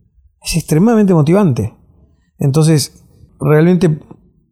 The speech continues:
para mí es un combustible, eh, emocional fenomenal y, y además hacerlo con gente que es sensible como para decir,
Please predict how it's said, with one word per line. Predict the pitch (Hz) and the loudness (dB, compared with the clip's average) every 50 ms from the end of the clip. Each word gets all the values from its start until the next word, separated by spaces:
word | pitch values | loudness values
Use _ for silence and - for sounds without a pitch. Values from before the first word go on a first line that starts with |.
| _ _ _ _ _ _ | _ _ _ _ _ _
para | - 143 143 139 135 | -4 -2 0 0 0
mí | 147 165 185 185 175 | 0 2 2 2 0
es | 147 - | 0 0
un | 151 143 139 | 0 -2 0
combustible, | 131 139 135 143 131 131 120 - - 160 160 156 156 151 147 143 135 131 120 110 110 - _ _ _ _ _ _ _ _ _ _ _ _ _ _ _ _ _ _ - | 0 0 0 2 0 0 -2 -2 -2 0 0 2 2 2 2 2 2 0 0 -2 -6 -10 _ _ _ _ _ _ _ _ _ _ _ _ _ _ _ _ _ _ -6
eh, | 123 120 117 - - | -4 -4 -4 -4 -4
emocional | 131 135 135 131 123 - 151 147 156 165 | -4 -2 0 0 0 0 -2 0 0 -2
fenomenal | 151 - 151 143 143 151 165 185 190 202 214 202 | -2 -2 -2 0 0 0 0 0 0 0 0 0
y, | 185 156 139 135 131 - | 0 0 0 0 -2 -2
y | - 131 131 | -2 0 0
además | 127 127 131 139 160 190 190 | 0 0 0 0 0 0 0
hacerlo | 175 - 190 190 180 160 | 0 -2 0 0 0 2
con | 151 143 131 | 2 0 2
gente | 151 175 175 165 156 | 2 0 0 -2 -2
que | 147 156 | -2 -2
es | 135 | -2
sensible | - - 147 139 135 135 175 185 190 185 196 190 180 156 | -2 -2 -2 -2 -2 -2 0 0 0 2 2 0 0 0
como | 151 139 135 131 | 0 -2 0 0
para | - 135 127 | 0 0 0
decir, | 123 - 175 160 156 | 0 0 0 -2 -2